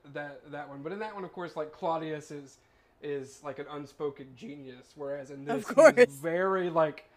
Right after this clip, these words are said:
Speaker 1: he is a femme idiot, <laughs> like,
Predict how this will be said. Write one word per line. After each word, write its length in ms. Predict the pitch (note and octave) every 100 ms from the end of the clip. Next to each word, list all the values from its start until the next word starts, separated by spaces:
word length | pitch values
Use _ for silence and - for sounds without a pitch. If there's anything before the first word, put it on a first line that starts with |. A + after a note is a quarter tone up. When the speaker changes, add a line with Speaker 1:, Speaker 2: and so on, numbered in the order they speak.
| _ _ _ _
Speaker 1:
he 260 | - E3+ F3+
is 240 | F3 E3 D#3 -
a 120 | D3 C3+ - -
femme 560 | E3 E3 D#3+ D#3+ D3+ - _ _ -
idiot, 640 | D3 D3+ D3 D3 D3 - - - - -
<laughs> 400 | - B3 G#3+ -
like, 320 | G3+ - -